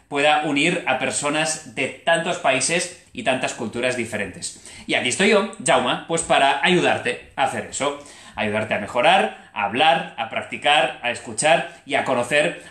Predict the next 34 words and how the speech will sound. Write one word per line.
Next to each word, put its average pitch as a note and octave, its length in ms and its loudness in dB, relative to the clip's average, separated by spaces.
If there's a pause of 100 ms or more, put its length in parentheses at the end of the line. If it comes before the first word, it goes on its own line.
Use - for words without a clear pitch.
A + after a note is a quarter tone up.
a C#3 260 2
toda A3+ 260 6
esta A3+ 240 2
familia G#3+ 640 4
que E3 80 -2
está F#3+ 200 2
llegando F3+ 520 4
por D#3 160 2
aquí, F#3 280 2
está D#3+ 180 2
empezando D#3+ 440 4
a C#3+ 160 6
saludar. C3 420 2
Tiziana, A#2+ 1300 2
¿cómo E3+ 160 0
estás? D3+ 500 2
Amigo D3+ 480 2
y G3+ 60 4
profesor, E3+ 680 2
amiga E3 800 4
y D#3+ 60 0
estudiante, C#3+ 640 0
claro D#3 220 0
que C#3+ 100 -2
sí. A2 240 -4 (400)
Eso E3+ 220 2
es G3+ 60 2
lo F#3+ 80 2
que D#3 80 2
me C3+ 100 2
gusta C#3 520 -2 (520)
en C#3 220 -2
mis C#3 160 0
clases. C3+ 600 0